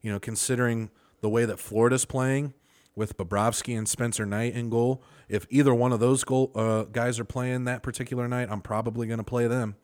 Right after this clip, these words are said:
just because of how well Carolina and Florida have been playing. Both of those teams gotta be,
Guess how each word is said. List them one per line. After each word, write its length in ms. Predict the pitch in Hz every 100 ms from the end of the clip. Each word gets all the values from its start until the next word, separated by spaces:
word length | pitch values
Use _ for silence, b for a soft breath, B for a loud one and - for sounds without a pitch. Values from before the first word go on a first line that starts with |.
| b b b b _ _ - - _ - 110 -
just 220 | 127 -
because 280 | 123 135 113
of 100 | 98
how 260 | 110 120
well 440 | 117 123 120 113 b b b -
Carolina 560 | 135 123 113 117 120 110
and 140 | 107
Florida 360 | - 120 120 113
have 160 | 110
been 160 | 104 98
playing. 360 | - 110 95 87 _ _ _ _ _ _ _ B B B
Both 200 | 117 123
of 60 | 131
those 180 | 120 -
teams 420 | - 120 120 -
gotta 280 | - 110 113
be, 200 | 107